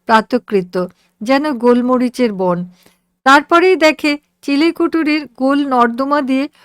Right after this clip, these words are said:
সোনা তরবরিয়ে ঘরের মধ্যে পালালো।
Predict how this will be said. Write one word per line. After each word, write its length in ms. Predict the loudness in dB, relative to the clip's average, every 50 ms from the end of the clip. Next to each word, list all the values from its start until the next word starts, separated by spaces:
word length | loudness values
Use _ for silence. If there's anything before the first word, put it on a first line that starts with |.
| _ _ _
সোনা 340 | -8 -6 -4 -2 -2 -2
তরবরিয়ে 720 | -4 -2 -2 0 0 0 0 0 -2 -2 0 0 -2 -2 -4 -8 _ _ _ _ -4
ঘরের 340 | 0 2 4 4 4 2 0
মধ্যে 320 | -2 -4 -4 -4 -6 -6
পালালো। 560 | -2 0 2 2 2 0 -2 -2 -4 -4 -6